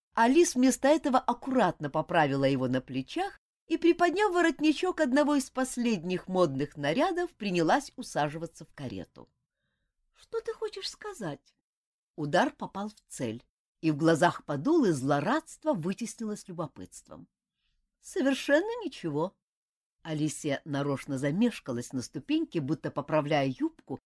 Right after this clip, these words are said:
и наслаждаясь громким сопением за спиной. «В университете, говорят, совместное обучение. А в столице, конечно, выбор больше здешнего».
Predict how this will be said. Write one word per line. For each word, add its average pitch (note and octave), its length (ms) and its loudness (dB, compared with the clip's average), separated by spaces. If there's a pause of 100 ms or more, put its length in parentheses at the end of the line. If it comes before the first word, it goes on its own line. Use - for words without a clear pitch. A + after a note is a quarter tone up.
(160)
и D#3+ 80 -2
наслаждаясь D#3 840 -2
громким F3 520 -4
сопением G#2 580 -8
за G#2+ 100 -14
спиной. G2 500 -16 (1080)
«В C#4 160 0
университете, D4+ 1000 4
говорят, G#3+ 520 6
совместное C#4+ 720 -2
обучение. C4 720 0 (680)
А E3+ 260 0
в - 60 -16
столице, G#3 1080 0
конечно, G#4 880 0
выбор G4 420 2
больше F#3+ 380 2
здешнего». E3 720 -6